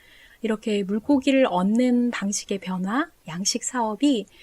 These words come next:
우리에겐 상당히 편리하고 유용했을지 몰라도 바다 전체의 생태계를 위협하는 결과를 가져온 거죠. 어, 저자는 지구 생태의 가장 근본적인 문제를 이렇게 꼬집습니다.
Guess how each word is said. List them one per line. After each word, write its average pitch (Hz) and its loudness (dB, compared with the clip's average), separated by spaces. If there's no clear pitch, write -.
우리에겐 247 2
상당히 294 2
편리하고 320 0
유용했을지 254 2
몰라도 190 -6
바다 196 -8
전체의 214 -2
생태계를 254 -2
위협하는 214 -2
결과를 190 -8
가져온 196 -10
거죠. 190 -14
어, 190 -16
저자는 214 0
지구 233 -2
생태의 285 0
가장 202 -8
근본적인 277 -2
문제를 202 -4
이렇게 196 -6
꼬집습니다. 214 -8